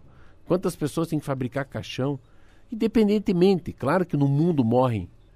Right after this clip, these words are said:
pode ser que no mundo morrem milhões de pessoas por dia. Faz parte da natureza, né? O mais velho, um acidente, todo mundo nasce pra morrer, não tem jeito. Mas daí esses dados me assustaram muito.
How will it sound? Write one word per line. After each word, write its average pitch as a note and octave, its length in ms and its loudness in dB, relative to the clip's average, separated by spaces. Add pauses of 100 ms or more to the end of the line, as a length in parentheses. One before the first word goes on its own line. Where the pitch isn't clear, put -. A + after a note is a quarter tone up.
(240)
pode G#2 140 -6
ser D3 80 -6
que D3+ 100 -6
no A#2+ 80 0
mundo D#3+ 220 -2
morrem D3 240 -2
milhões D3 680 2
de F#2+ 80 -6
pessoas - 400 -12
por F#2 180 -14
dia. E2+ 280 -14 (420)
Faz A2+ 240 -6
parte C#3+ 400 2
da G#2 100 0
natureza, F#2 560 -4
né? G2 240 -4 (280)
O F#2 80 -6
mais G2 260 0
velho, G2+ 380 2
um F2+ 80 -4
acidente, G2 680 -4
todo B2 220 -2
mundo C#3+ 200 0
nasce G2+ 320 -2
pra - 160 -8
morrer, F3 320 -4
não G2+ 120 -8
tem G2 200 -10
jeito. B2 360 -8 (520)
Mas F#2+ 140 -4
daí A2 280 2
esses B2+ 300 0
dados A#2+ 280 2
me B2 80 -2
assustaram A2+ 480 -2
muito. B2 260 -2